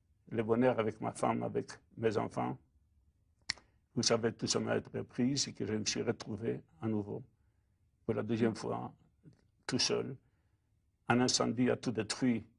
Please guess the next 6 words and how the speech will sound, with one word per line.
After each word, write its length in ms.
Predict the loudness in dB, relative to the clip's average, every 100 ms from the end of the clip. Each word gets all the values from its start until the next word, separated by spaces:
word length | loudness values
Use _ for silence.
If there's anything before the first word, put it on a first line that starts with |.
| _ _ _ _ _ _ _ -8
autour 320 | -6 2 2
de 100 | 4
moi 280 | 4 4 0 -4 _ _ _ _
et 120 | 0 2
en 100 | 2
moi. 360 | 2 0 -2